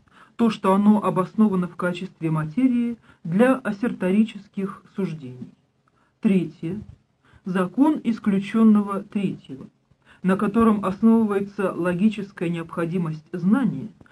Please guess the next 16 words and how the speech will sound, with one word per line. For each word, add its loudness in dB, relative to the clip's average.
то, 0
что -2
необходимо 0
судить -4
только -6
так, -14
а -6
не -2
иначе, -10
то 4
есть, 2
что -2
противоположное -4
ложно -4
для 0
аподектического -4